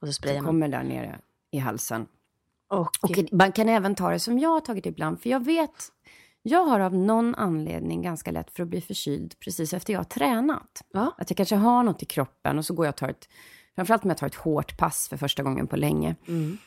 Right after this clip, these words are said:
Speaker 2: Och, eh, glömmer att äta direkt efteråt och sen så morgonen efter så vaknar jag sjuk.
Speaker 1: Mm, det där
Speaker 2: Men det
Speaker 1: känner
Speaker 2: gör
Speaker 1: jag
Speaker 2: jag
Speaker 1: igen.
Speaker 2: inte längre. För jag brukar ta då, direkt efteråt så tar jag och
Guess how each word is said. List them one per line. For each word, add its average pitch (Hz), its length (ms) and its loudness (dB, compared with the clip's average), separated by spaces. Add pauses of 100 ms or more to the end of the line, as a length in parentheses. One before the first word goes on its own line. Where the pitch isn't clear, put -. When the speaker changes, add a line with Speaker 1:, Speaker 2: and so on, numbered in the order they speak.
(280)
Speaker 2:
Och, 180 360 2 (100)
eh, 170 60 4
glömmer 165 320 2
att 240 380 2
äta 247 120 -2
direkt 233 360 -2
efteråt 226 600 -2
och 208 80 -8
sen 180 180 -2
så 185 260 -4 (340)
morgonen 165 280 4
efter 135 200 -8
så 151 80 -2
vaknar 131 280 -2
jag 123 100 -4
sjuk. - 500 -6
Speaker 1:
Mm, 226 140 4 (140)
det 208 60 2
där 196 40 4
Speaker 2:
Men 208 80 6
det 240 40 6
Speaker 1:
känner 277 120 6
Speaker 2:
gör 247 60 6
Speaker 1:
jag 277 60 4
Speaker 2:
jag - 40 4
Speaker 1:
igen. 330 100 2
Speaker 2:
inte 196 160 0
längre. 139 560 2
För - 140 2
jag 202 100 4
brukar 240 220 0
ta 185 300 0
då, 147 260 0 (240)
direkt - 460 -4
efteråt 147 480 -4
så - 120 -8
tar 131 220 -2
jag - 320 -4
och - 180 -4